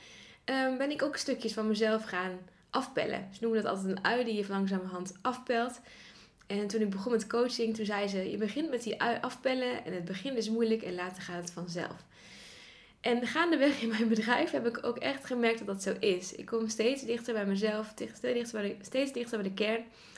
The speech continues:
Ik wil weer snel praten, hè? Dan, eh, struikel ik over mijn woorden. Ehm,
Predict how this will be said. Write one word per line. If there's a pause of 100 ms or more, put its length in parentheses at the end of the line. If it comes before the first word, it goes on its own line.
(160)
Ik
wil
weer
snel
praten,
hè?
Dan,
eh,
struikel
ik
over
mijn
woorden. (760)
Ehm,